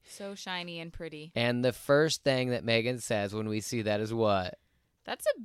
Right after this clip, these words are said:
Speaker 1: big boat to be on a mooring ball." <laughs>
Speaker 2: Yeah, and the winds were supposed to start kicking up, and maybe you guys are team mooring ball. So basically what a mooring ball is, is it's either an anchor, some kind of anchoring system, a cement block, something at the bottom of the ocean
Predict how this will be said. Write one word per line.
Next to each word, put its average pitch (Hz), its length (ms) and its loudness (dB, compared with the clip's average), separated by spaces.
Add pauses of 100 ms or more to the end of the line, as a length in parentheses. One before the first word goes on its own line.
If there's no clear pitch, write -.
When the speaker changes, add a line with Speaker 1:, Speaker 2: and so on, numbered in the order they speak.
(140)
Speaker 1:
big 185 320 4
boat 175 240 2
to 220 100 -6
be 180 160 -2
on 165 140 0
a 165 40 -2
mooring 160 420 -4
ball." 208 340 2 (120)
<laughs> 622 120 -12
Speaker 2:
Yeah, 226 360 6
and 160 180 4
the 185 120 8
winds 226 380 4
were 240 100 -2
supposed 190 640 2
to 196 80 -2
start 165 340 0
kicking 156 380 -4
up, 165 360 4 (140)
and 107 440 0 (840)
maybe 107 280 0
you 117 80 0
guys 113 180 2
are 107 80 -8
team 113 220 -4
mooring 113 340 -2
ball. 120 220 4
So 117 120 -8
basically 175 320 4
what 143 120 4
a - 20 0
mooring 120 320 0
ball 98 260 -2
is, 95 240 -4
is 95 220 -10 (420)
it's - 320 -2 (260)
either 107 680 2
an 101 160 -8
anchor, 107 680 -2 (100)
some 170 200 -4
kind 170 120 2
of 127 80 -2
anchoring 98 360 -6
system, 98 320 -8
a 92 80 -8
cement 117 400 -2
block, 101 340 -2
something 147 300 0
at 139 100 2
the 127 80 -2
bottom 117 400 2
of 131 100 2
the 131 180 2
ocean 101 440 -2